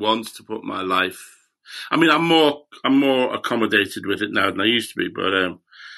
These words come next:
I'm still not somebody who has that compulsion to share their life with,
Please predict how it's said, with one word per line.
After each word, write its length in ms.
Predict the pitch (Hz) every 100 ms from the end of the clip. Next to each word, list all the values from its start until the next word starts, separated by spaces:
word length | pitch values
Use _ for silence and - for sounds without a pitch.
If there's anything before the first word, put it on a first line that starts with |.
| -
I'm 100 | -
still 180 | 107 135
not 180 | 123 95
somebody 300 | - 107 95
who 60 | 95
has 180 | 95 95
that 180 | 87
compulsion 640 | - 90 92 98 - 87 85 -
to 240 | 95 85 - _ - - _
share 380 | - - 107 95
their 180 | 90 92
life 380 | 95 92 87 -
with, 140 | 87